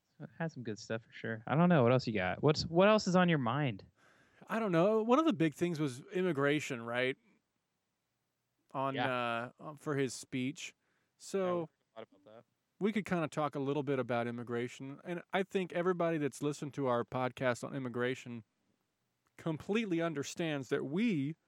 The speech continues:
Speaker 2: as a podcast, Mike, are actually one hundred percent for legal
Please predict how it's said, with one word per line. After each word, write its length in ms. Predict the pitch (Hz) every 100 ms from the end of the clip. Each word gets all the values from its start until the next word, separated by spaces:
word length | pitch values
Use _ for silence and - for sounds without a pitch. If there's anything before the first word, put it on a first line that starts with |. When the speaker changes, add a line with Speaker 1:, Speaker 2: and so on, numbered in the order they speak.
| _ _ -
Speaker 2:
as 160 | 160
a 60 | 131
podcast, 600 | - 185 185 123 117 -
Mike, 200 | 120 117 - _ _ _ _ _
are 180 | 165 160 - _
actually 560 | 170 196 220 - 185 160
one 240 | 135 180
hundred 380 | 160 196 202 196
percent 520 | - 143 - 165 - -
for 360 | - 175 160
legal 560 | 123 135 208 170 123